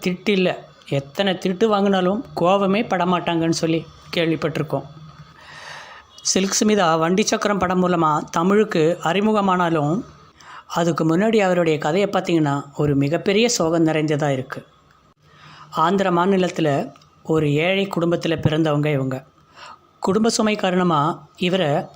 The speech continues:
ஒரு வயசு முதிர்ந்த ஒருத்தருக்கு திருமணம் செஞ்சு வச்சதா சொல்லப்படுறாங்க. அந்த வாழ்க்கை பிடிக்காம தான் அவங்க தப்பிச்சு அங்கிருந்து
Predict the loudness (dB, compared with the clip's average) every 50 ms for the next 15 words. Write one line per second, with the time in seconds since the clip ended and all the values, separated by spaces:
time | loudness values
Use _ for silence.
0 | -6 -2 0 0 0 0 0 0 0 0 0 0 2 2 2 2 2 0 0 0
1 | 0 0 0 0 -2 -4 -4 -4 -4 -2 -2 -2 -2 -2 -6 -10 -18 -20 -20 -20
2 | -20 _ -6 -4 0 0 2 2 2 0 0 0 0 0 2 2 0 0 -2 -2
3 | -2 -2 -4 -2 -2 0 0 0 0 -2 -2 -2 -4 -4 -6 -10 -12 -14 _ _
4 | _ _ _ -20 -20 -20 -20 -10 -4 -2 0 2 2 2 2 2 0 0 0 -2
5 | -2 0 0 -2 0 0 0 0 0 0 0 0 0 -2 -2 -6 -8 -6 -2 0
6 | 0 0 0 0 -2 -2 -4 -2 -2 -2 -2 -2 -2 0 0 -2 -2 -4 -8 -14
7 | -8 -4 -2 0 0 0 0 0 0 0 0 -2 -4